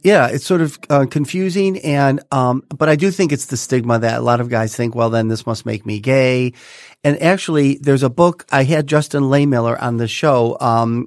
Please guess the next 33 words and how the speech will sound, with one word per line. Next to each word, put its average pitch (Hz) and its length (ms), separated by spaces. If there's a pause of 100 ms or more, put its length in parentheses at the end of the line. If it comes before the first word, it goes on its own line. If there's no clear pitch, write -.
(120)
the 127 100
very 127 160
first 120 260
time 131 180
we 117 100
did 160 180
our 127 80
show, 107 380 (280)
and 135 120
he 139 80
has 151 120
a 160 60
book 143 220
called 127 220
Tell 139 180
Me 151 120
What 131 240
You 135 80
Want. 123 440 (380)
And 139 180
in 208 180
it, 156 220 (140)
he - 140
studied 147 640
four 185 320
thousand 160 440
Americans, 139 720 (320)
and 143 120
he 147 60
found 190 420
in 170 80
his 147 200
study 135 460